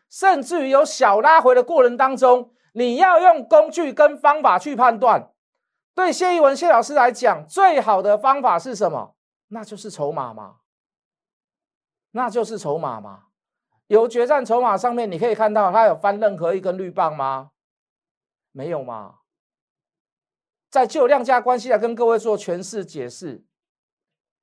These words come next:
它还是一样量缩整理，没有破前低，甚至于连缺口都没碰到。请问你这里买的人，三百块买爱肝的人，哎，我怎么讲爱肝呢？三百块买爱普的人，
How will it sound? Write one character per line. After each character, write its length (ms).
它 160
还 200
是 300
一 80
样 180
量 180
缩 200
整 180
理， 140
没 100
有 120
破 200
前 260
低， 180
甚 200
至 200
于 40
连 160
缺 220
口 140
都 100
没 160
碰 200
到。 360
请 260
问 160
你 240
这 160
里 140
买 180
的 140
人， 340
三 300
百 140
块 180
买 140
爱 200
肝 200
的 120
人， 260
哎， 180
我 100
怎 140
么 80
讲 160
爱 180
肝 220
呢？ 100
三 320
百 160
块 180
买 120
爱 220
普 160
的 120
人， 320